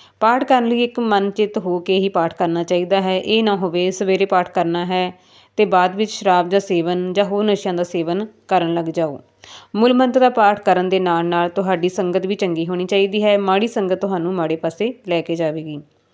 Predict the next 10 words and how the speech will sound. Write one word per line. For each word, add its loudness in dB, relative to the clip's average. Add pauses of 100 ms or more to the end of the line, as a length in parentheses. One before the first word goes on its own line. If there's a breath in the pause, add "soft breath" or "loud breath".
(460 loud breath)
ਕਿਸੇ 4
ਨੂੰ 6
ਬੋਲ 4
ਕਬੋਲ 2
ਬੋਲਣ 2
ਤੋਂ 0
ਗੁਰੇਜ਼ 0
ਕਰੋ। 2
ਕਈ 2
ਵਾਰ 2